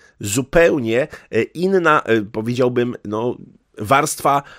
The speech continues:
warstwa społeczna. Mamy do czynienia ze zmianą struktury etnicznej państwa polskiego. Ze zmianą struktury etnicznej państwa pol-, polskiego. I Polska nie ma, czy Polacy nie mają absolutnie nic w zamian. Niemcy patrzą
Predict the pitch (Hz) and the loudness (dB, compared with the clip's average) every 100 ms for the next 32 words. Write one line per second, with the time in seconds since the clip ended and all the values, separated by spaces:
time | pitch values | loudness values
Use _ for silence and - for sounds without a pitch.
0 | - - 110 139 - 151 - 208 480 - | -20 -6 0 0 0 -6 -4 -2 0 -2
1 | - 80 - - 113 160 160 - 156 156 | -4 -6 -8 -6 -4 -2 -6 -6 -2 0
2 | 151 127 135 156 226 - - 156 - 165 | 0 0 0 0 -2 -8 -10 -6 -2 -2
3 | 165 - 143 135 - - 131 123 156 156 | -2 -10 -12 -10 -8 -4 -2 -2 -4 -6
4 | - 196 339 208 101 - _ _ _ _ | -6 -6 -2 0 0 -6 _ _ _ _
5 | _ _ _ _ - 113 151 143 139 160 | _ _ _ _ -8 -2 0 2 0 0
6 | 165 151 156 151 160 160 160 175 190 - | -4 -4 -2 -2 -6 -8 -8 -10 -16 -14
7 | - 208 269 190 - - 185 - 202 185 | -6 -4 -4 -6 -6 -4 -4 -2 -2 0
8 | 180 190 - _ - - 135 175 185 - | 2 0 -2 _ -12 0 6 6 6 -2
9 | - - - - 143 151 139 175 165 - | -12 -20 -20 -6 0 2 4 2 2 -2
10 | 214 - - 190 147 123 - 143 165 123 | -2 0 4 6 6 2 -2 -2 0 0
11 | 127 - - _ - 127 151 190 123 87 | -2 -4 -10 _ -4 2 4 4 2 -2
12 | 69 - - 123 143 156 170 190 202 214 | -8 -20 -16 -4 2 6 4 4 -2 0
13 | 127 139 - 156 | -2 -2 -2 -4